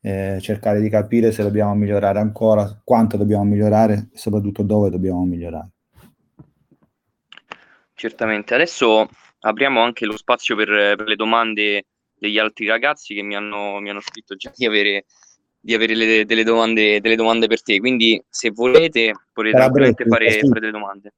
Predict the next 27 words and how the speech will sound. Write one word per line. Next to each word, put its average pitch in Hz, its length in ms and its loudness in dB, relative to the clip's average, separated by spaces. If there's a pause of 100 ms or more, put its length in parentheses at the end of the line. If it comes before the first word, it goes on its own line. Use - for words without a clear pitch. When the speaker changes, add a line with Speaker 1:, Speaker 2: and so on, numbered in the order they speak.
(120)
Speaker 1:
ha 120 100 0
scritto 113 280 -2
Calabresi? 120 720 0 (1080)
Speaker 2:
Chi - 120 -2
ha 139 40 2
scr-, - 280 -6
no, 151 280 4
no, 123 240 0
a 117 120 0
me 156 200 0
non 139 140 0
ha 131 60 -2
scritto 120 360 -10
Calabresi. 113 640 -2 (240)
A - 120 -2
te - 140 -4
Speaker 1:
Ah. 104 60 -6
Speaker 2:
ha 117 40 -6
scritto 110 360 -8
Calabresi? 113 580 -2
Speaker 1:
No, 131 220 2
no, 120 180 2
no, 117 160 0
no, 98 280 -6
a 98 40 -10
me 98 100 -10
no. 87 200 -12